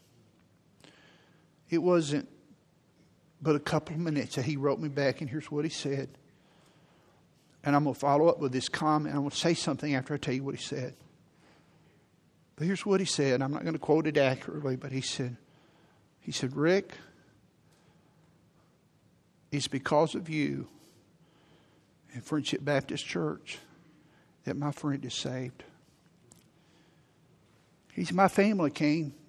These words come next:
into this church, and we learned how to win people to Jesus. And my,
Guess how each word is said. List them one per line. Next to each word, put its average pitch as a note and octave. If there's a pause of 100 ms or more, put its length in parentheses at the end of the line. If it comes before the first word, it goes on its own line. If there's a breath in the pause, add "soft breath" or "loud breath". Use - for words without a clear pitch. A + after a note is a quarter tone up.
(200)
into D3+
this E3
church, - (2250 soft breath)
and C#3+
we C#3+
learned D3
how D3
to C#3 (920 soft breath)
win C#3+
people C#3
to D3+
Jesus. B2+ (2250 soft breath)
And B2+
my, B2+